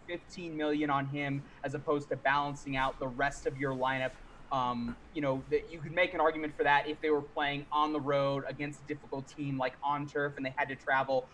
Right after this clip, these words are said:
all the way across the country. Whereas, let's say, just because of when he played in M L S and the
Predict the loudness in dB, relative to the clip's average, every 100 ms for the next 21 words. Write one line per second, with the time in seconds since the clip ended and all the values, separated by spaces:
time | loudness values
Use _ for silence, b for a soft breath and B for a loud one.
0 | b 0 2 4 2 2 2 0 -2 -14
1 | -6 -6 -4 -6 -4 0 0 0 -4 2
2 | 2 0 b b -6 4 4 4 -6 -6
3 | 6 6 6 2 2 0 0 -4 -2 2
4 | 2 2 0 4 4 2 -2 -4 -2 -2
5 | -4 -6 -18 -6 0 0 0